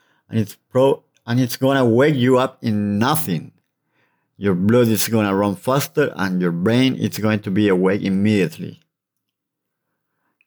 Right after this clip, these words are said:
Number four, cold showers. I love this. This is also a thing that makes your blood run faster, and it's like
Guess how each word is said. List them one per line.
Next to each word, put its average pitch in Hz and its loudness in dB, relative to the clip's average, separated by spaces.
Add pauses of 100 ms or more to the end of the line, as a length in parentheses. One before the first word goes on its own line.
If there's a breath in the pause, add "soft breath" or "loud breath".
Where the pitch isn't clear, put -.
(180)
Number 92 0
four, 143 0 (640)
cold 156 0
showers. 87 -2 (960)
I 82 -4
love 104 0
this. 82 -4 (960)
This 143 2
is - -10 (160)
also 147 0
a 107 2
thing 113 -4
that 95 -2
makes 104 -2
your 101 0
blood 104 0
run 95 2
faster, 107 -2 (480)
and 90 -4
it's - -2
like 104 0